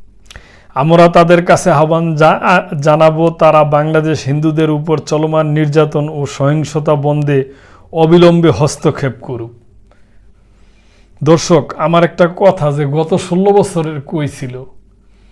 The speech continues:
বিগত সরকারের আমলে তো আরো বেশি অত্যাচারিত হয়েছে। ওই সময় ই-, ইন্ডিয়ার এই স-, এই সংগঠনগুলা কোথায় ছিল?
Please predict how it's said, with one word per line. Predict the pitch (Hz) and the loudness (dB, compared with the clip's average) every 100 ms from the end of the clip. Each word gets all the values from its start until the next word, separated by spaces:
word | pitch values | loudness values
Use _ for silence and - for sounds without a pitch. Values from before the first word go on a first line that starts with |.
| _ _ - - | _ _ -20 -12
বিগত | 127 139 156 160 | -4 -2 0 0
সরকারের | 185 147 - 160 165 170 175 | 0 0 -2 -2 0 2 2
আমলে | 170 185 185 | 2 2 2
তো | 180 | 0
আরো | 160 156 151 | 0 0 -2
বেশি | 135 170 175 160 151 151 - - _ _ _ _ _ _ _ - | 0 0 0 -4 -6 -10 -18 -20 _ _ _ _ _ _ _ -8
অত্যাচারিত | 214 208 - - 151 160 147 143 | -4 -4 -6 -6 -4 -4 -4 -6
হয়েছে। | 120 117 113 - 123 _ _ _ _ _ _ _ _ _ _ _ _ _ _ _ - | -8 -8 -10 -16 -20 _ _ _ _ _ _ _ _ _ _ _ _ _ _ _ -4
ওই | 175 | 0
সময় | 170 180 170 170 175 208 190 190 190 | 0 -2 -2 -4 -4 -8 -12 -14 -12
ই-, | 202 196 | -10 -4
ইন্ডিয়ার | 180 165 160 160 | -2 0 0 -2
এই | 160 156 | -2 -4
স-, | - 156 - - _ _ _ _ _ _ | -4 -4 -4 -8 _ _ _ _ _ _
এই | 175 | -8
সংগঠনগুলা | 151 156 160 165 147 147 151 147 151 | -8 -6 -6 -6 -6 -6 -4 -4 -4
কোথায় | 147 185 151 139 | -6 -6 -4 -6
ছিল? | - 117 117 | -8 -14 -14